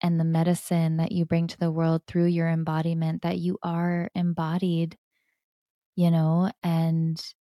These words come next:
you are living your life according by design, how you were designed to be in this lifetime.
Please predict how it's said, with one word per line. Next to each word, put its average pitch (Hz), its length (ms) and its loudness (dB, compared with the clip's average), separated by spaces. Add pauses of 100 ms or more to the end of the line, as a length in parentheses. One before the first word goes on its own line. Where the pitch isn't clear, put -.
(220)
you 170 400 -2
are 170 760 0 (440)
living 175 460 2
your 170 180 2
life 165 600 -4 (1300)
according 185 420 2
by 170 180 0
design, 170 720 0
how 170 240 -2
you 185 180 0
were 190 120 0
designed 190 720 -2
to 196 100 -4
be 185 300 -4
in 185 100 -2
this 180 160 -4
lifetime. 165 680 -4